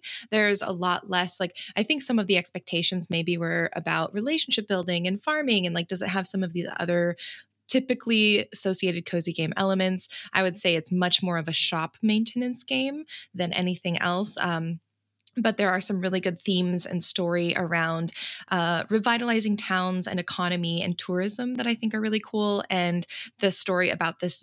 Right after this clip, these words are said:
giant mysterious cat named Nico and the agents that are trying to find him and this cute, you know, charming little girl, Mineko, it,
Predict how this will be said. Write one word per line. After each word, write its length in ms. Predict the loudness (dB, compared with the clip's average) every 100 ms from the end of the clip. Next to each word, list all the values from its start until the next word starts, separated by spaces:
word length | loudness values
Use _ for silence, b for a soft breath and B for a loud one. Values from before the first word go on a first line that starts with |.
| 0
giant 460 | 0 2 0 -2 0
mysterious 520 | 0 0 -2 0 -2
cat 360 | 0 -2 -2 -6 _
named 220 | -4 -2 4
Nico 600 | 4 4 2 2 2 0 B B B
and 160 | -2 -2
the 80 | 0
agents 380 | 0 0 -2
that 100 | -4
are 80 | -6
trying 200 | -4 -6
to 60 | -6
find 320 | 0 2 4
him 280 | 2 2 0
and 120 | 0
this 220 | 0 -2 -2
cute, 320 | -2 -2 -2 -6
you 120 | -4
know, 120 | -4 -4
charming 340 | -2 -2 -2
little 180 | -2 -4
girl, 440 | -2 0 0 -2 -6 B B 0
Mineko, 420 | 0 0 -2 -2 -2
it, 160 | -6